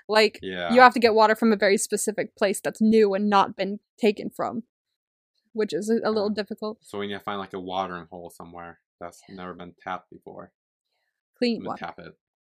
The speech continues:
Speaker 1: <laughs>
Speaker 2: Clean water. Yeah, it's drinkable water.
Speaker 1: Drinkable water.
Speaker 2: Yes.
Speaker 1: So, I guess there's
Speaker 2: Okay.
Speaker 1: that whole thing, too. Like, it wasn't just a bottle. <laughs>
Speaker 2: Yeah. I
Speaker 1: He had to
Speaker 2: mean,
Speaker 1: find
Speaker 2: fair, I guess.
Speaker 1: his own water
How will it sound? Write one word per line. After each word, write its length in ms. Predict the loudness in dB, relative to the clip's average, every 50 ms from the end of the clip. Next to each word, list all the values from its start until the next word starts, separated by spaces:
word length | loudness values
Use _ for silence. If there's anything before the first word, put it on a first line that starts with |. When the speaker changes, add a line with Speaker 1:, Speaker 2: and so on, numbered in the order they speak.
| _ _ 6 10
Speaker 1:
<laughs> 200 | 12 12 12 12
Speaker 2:
Clean 200 | 12 10 8 8
water. 240 | 4 -2 -6 -6 -6
Yeah, 200 | -2 -2 -2 -2
it's 100 | -4 -4
drinkable 480 | -4 -2 -2 -2 -2 -2 0 -2 -2 -2
water. 320 | -4 -6 -6 -6 -12 -16 _ _ _ _
Speaker 1:
Drinkable 500 | -4 -2 0 0 0 4 4 6 6 6
water. 420 | 6 6 6 6 4 2 -2 -2 -6 _ _ _ _ _ _ -6 -2
Speaker 2:
Yes. 140 | 0 4 4
Speaker 1:
So, 380 | 6 6 6 4 2 0 -2 -6 -10 _ _ _ _ _ _ _ _ _ _ _ _ -4 0
I 80 | 4 6
guess 180 | 8 6 8 8
there's 220 | 8 8 8 6
Speaker 2:
Okay. 80 | 6 8
Speaker 1:
that 140 | 8 8 8
whole 180 | 4 0 -2 -4
thing, 220 | -4 -4 -4 -4
too. 300 | -6 -6 -6 -6 -6 -4
Like, 220 | -4 -6 -6 -8 -10
it 80 | -14 -20 _ _ _ _ _ 4 6
wasn't 260 | 6 6 6 4 2
just 140 | 4 2 6
a 60 | 6
bottle. 340 | 8 6 6 4 0 -2 -4 -10 -18 -20 -20 _ _
<laughs> 80 | -2 -2 -2 -6 -12 -14 _ _ _ _ _ _
Speaker 2:
Yeah. 400 | -14 -10 -8 -8 -8 -8 -10 -12 -16 _ _ _ _ -20 _ _ _ _
I 80 | -4 0
Speaker 1:
He 40 | 2
had 120 | 2 2 0
to 40 | -2
Speaker 2:
mean, 40 | -2
Speaker 1:
find 220 | 0 0 0 0
Speaker 2:
fair, 180 | -4 -8 -12 -14 _
I 40 | -20
guess. 240 | -20 _ _ -8 -4 -2
Speaker 1:
his 120 | -2 0
own 180 | 0 -2 -2 0
water 360 | 0 2 2 2 0 -2 -4